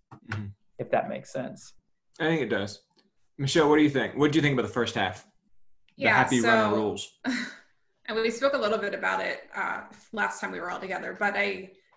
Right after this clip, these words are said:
Speaker 3: have a really hard time with all the referencing, uh, to Addy Dog. <laughs>
Speaker 1: Mm-hmm.
Speaker 3: So I found that to be a huge distraction. Um, I
Speaker 1: Mm-hmm.
Speaker 3: also found the first half, I mean, I kinda wondered who is their target audience. Uh, I just
Speaker 1: Uh-huh.
Speaker 3: felt like these rules are,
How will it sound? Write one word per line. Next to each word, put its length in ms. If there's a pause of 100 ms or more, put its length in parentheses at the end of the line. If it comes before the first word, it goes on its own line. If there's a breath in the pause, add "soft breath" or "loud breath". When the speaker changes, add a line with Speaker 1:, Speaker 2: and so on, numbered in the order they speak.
Speaker 3:
have 140
a 60
really 320
hard 220
time 300
with 140
all 160
the 80
referencing, 800 (120)
uh, 240 (460)
to 220
Addy 240
Dog. 340 (200)
<laughs> 0
Speaker 1:
Mm-hmm. 540
Speaker 3:
So 180
I 120
found 220
that 140
to 80
be 80
a 60
huge 320
distraction. 800
Um, 260
I 60
Speaker 1:
Mm-hmm. 100
Speaker 3:
also 320
found 440 (260)
the 100
first 360
half, 340
I 40
mean, 180
I 80
kinda 260
wondered 340
who 200
is 120
their 140
target 360
audience. 640 (480)
Uh, 440
I 40
just 320
Speaker 1:
Uh-huh. 120
Speaker 3:
felt 100
like 340 (180)
these 280
rules 520
are, 540